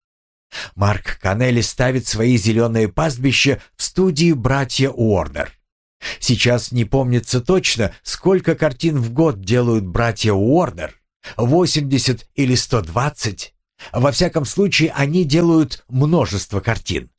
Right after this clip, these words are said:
Это великая, образцово поставленная фабрика халтуры. "Зеленое пастбище" для предприимчивых братьев — нечастое событие. Редко ставят картину по хорошему литературному сценарию.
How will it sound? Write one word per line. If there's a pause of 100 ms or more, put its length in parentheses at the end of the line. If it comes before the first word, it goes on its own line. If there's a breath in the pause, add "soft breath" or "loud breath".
(540 loud breath)
Это
великая, (160 loud breath)
образцово
поставленная
фабрика
халтуры. (680 loud breath)
"Зеленое
пастбище" (120)
для
предприимчивых
братьев — (240)
нечастое
событие. (600 loud breath)
Редко
ставят
картину
по
хорошему
литературному
сценарию.